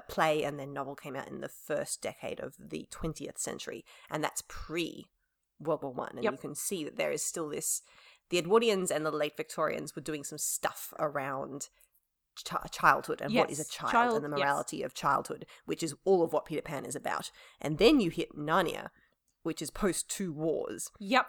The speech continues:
Speaker 1: And
Speaker 2: and
Speaker 1: suddenly
Speaker 2: we're
Speaker 1: it's
Speaker 2: talking
Speaker 1: like
Speaker 2: about
Speaker 1: the
Speaker 2: evil.
Speaker 1: And we're talking about evil, and we're talking about the fact that a portal fantasy is no longer an escape and imaginative play. It is a metaphor for the darkness that has in-, come up in our lives.
Speaker 2: Right.
Speaker 1: Which is, you know, a little depressing. <laughs>
Speaker 2: <laughs>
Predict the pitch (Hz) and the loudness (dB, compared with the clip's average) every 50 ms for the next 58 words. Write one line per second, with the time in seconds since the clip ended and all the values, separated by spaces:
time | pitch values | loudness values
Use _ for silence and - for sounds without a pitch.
0 | - - - 226 226 233 214 214 220 - 277 240 - - 240 - - 202 196 202 | 2 2 2 4 6 8 8 8 8 8 8 8 8 8 4 6 8 6 6 4
1 | 180 - 214 208 180 190 143 - - _ _ _ _ _ _ _ _ - - - | 2 -2 -2 -4 -2 -4 -4 -6 -8 _ _ _ _ _ _ _ _ -4 2 4
2 | 196 196 185 185 - 220 226 226 233 208 175 175 170 - - 240 285 240 - - | 4 6 6 6 6 6 6 6 6 8 10 10 10 10 8 0 0 0 0 0
3 | 156 170 165 165 - - 175 - 180 165 - 156 - - 165 - 170 151 - - | 2 2 2 2 0 -2 -4 -4 -4 0 2 2 0 0 0 -2 -2 -2 0 -4
4 | - - 147 - - 196 202 190 175 - - 156 143 143 147 - 165 147 - 156 | -6 -6 -6 -8 -6 -6 -4 -4 -4 -2 0 0 0 0 -4 -6 -6 -6 -6 -6
5 | - 156 156 147 147 147 143 147 - - - 156 151 - - - - 147 151 - | -4 -4 -4 -2 -2 -2 -2 -2 -4 -4 -4 -4 -4 -4 -4 -2 -2 -2 -4 -4
6 | - 156 151 143 143 139 135 143 - 160 151 143 - 147 131 - - - - 220 | -6 -8 -8 -6 -6 -6 -6 -6 -6 -6 -8 -6 -6 -8 -10 -10 -12 -4 0 0
7 | 202 - - - 160 - _ _ _ _ _ _ _ _ _ _ _ _ _ - | 0 0 0 -6 -8 -10 _ _ _ _ _ _ _ _ _ _ _ _ _ -2
8 | 165 156 147 135 135 139 156 - - - 165 170 165 160 170 165 - - 170 143 | -2 0 0 0 -2 -2 -2 -2 0 0 0 2 2 0 0 -2 -6 -8 -8 -6
9 | 147 143 - - 170 151 147 - - - - _ _ _ _ _ - 160 170 160 | -8 -8 -6 -4 -2 -2 0 0 -2 -2 -4 _ _ _ _ _ -8 -6 -2 2
10 | - 151 143 - - 151 139 - - - - - 143 147 151 - - - _ _ | 4 4 4 4 0 -6 -6 -6 -6 -6 -4 -2 -2 -2 -2 -6 -10 -12 _ _
11 | _ - - 165 151 139 - 151 151 139 - - 139 147 - - 139 135 156 - | _ -8 -4 0 0 0 0 0 -4 -4 -4 -4 -2 -4 -4 -4 -6 -6 -6 -6
12 | - - - _ _ _ _ _ - - 196 214 170 - 440 403 - 370 311 - | -6 -8 -10 _ _ _ _ _ -8 -2 0 2 2 2 0 0 0 0 0 0
13 | - 330 226 160 160 190 - - - - - 294 302 302 285 226 - 160 - 147 | 0 2 4 4 2 2 0 -10 -10 -4 -4 -2 -2 -2 -4 -4 -4 -4 -4 -4
14 | 151 - - 240 - - - - - - - - 440 - - - - | -6 -6 -6 -6 -4 -4 -4 -4 -6 -2 6 6 6 6 4 2 2